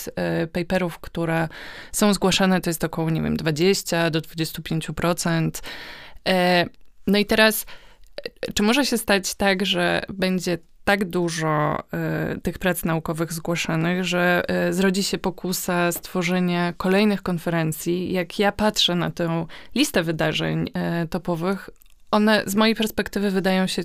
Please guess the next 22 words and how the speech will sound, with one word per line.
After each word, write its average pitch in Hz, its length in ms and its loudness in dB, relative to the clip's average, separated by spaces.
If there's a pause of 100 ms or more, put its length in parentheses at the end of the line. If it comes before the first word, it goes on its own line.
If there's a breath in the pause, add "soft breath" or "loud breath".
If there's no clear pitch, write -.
(120)
często 196 300 2
dosyć 170 360 -4
podobne. 170 680 0 (680 loud breath)
Em, 190 800 2
to, 220 120 4
do 220 120 2
czego 196 280 2
<laughs> 196 60 0
zmierzam, 202 580 4
to 185 160 -2
to, 214 300 2 (600 loud breath)
czy - 120 2
nie 226 80 6
będzie 233 220 4
takiej 226 240 2
pokusy, 220 400 -2
żeby 202 240 -2
tworzyć 208 640 -2 (140)
kolejne 185 880 4
i 202 100 -4
teraz, 208 640 0
e, 190 380 2